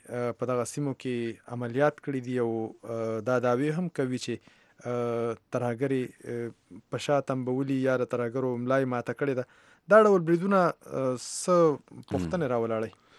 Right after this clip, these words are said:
Speaker 2: نو دا اول خو دا ده چې دا بریدونه دا ښکاره کوي چې اوس هم هلته مسله شته،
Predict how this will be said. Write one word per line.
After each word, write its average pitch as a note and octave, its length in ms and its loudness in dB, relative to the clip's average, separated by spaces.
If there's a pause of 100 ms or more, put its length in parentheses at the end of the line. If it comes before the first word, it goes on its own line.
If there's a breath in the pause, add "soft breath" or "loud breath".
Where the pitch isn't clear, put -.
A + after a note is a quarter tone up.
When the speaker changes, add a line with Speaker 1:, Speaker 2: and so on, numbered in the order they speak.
(640 soft breath)
Speaker 2:
نو - 100 -8 (280)
دا C3 120 8 (800)
اول G#2 240 2
خو - 100 -2 (380)
دا G2 100 8
ده G2 140 2
چې - 160 -6 (120)
دا E2+ 180 8
بریدونه F2+ 480 2 (1300)
دا E2 180 2 (100)
ښکاره D#2+ 400 0
کوي E2 240 2 (140)
چې D2+ 100 -6 (180)
اوس E2 320 -2
هم E2+ 120 0 (120)
هلته D2 540 -2 (600)
مسله E2 300 -2
شته، - 300 -4